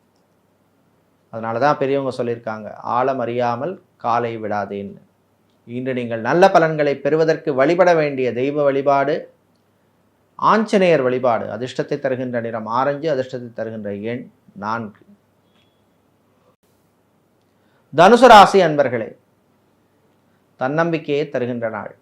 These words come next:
இழுபறியான விஷயங்கள் நடக்கும், காரிய தடை விலகும். திருமணத்துக்காக காத்திருப்பவர்களுக்கெல்லாம் நல்ல வரன்கள் அமையும். ஆனால் வரன் விஷயத்துல எப்பவுமே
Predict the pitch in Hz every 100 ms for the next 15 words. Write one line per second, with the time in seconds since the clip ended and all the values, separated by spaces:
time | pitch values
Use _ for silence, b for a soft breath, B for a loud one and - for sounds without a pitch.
0 | _ _ _ _ _ _ _ _ _ _
1 | _ _ _ _ 131 151 165 170 175 170
2 | 139 165 160 160 143 135 135 156 185 -
3 | _ _ _ _ _ _ _ _ _ _
4 | _ - 139 147 147 143 123 117 117 123
5 | 147 170 143 160 180 180 165 156 156 151
6 | 139 139 139 135 131 131 139 139 123 135
7 | 117 120 143 139 120 107 107 - _ _
8 | _ _ _ _ _ _ _ _ _ _
9 | _ _ _ _ _ 120 113 107 127 170
10 | 156 170 165 175 147 156 160